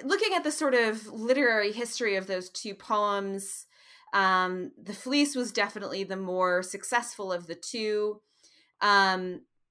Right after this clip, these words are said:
and I think, y-, you know, looking at how persuasive some of the, the sorts of moves that those poems make,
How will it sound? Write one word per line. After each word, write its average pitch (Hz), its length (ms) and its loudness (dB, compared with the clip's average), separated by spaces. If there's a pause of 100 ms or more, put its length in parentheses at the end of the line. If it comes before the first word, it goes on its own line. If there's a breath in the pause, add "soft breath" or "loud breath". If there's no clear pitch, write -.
(640)
and 226 160 6
I 220 100 4
think, 233 460 -4 (100)
y-, 294 180 -14
you 240 180 -4
know, 214 160 2
looking 247 440 2
at 185 340 4
how 180 960 0 (380)
persuasive 208 920 -2
some 175 360 -2
of 175 400 -6
the, 165 420 -2
the 175 100 -8
sorts 175 260 -10
of 165 100 -10
moves 196 520 -6
that 170 200 -6
those 165 220 -4
poems 156 480 -8
make, 147 360 -10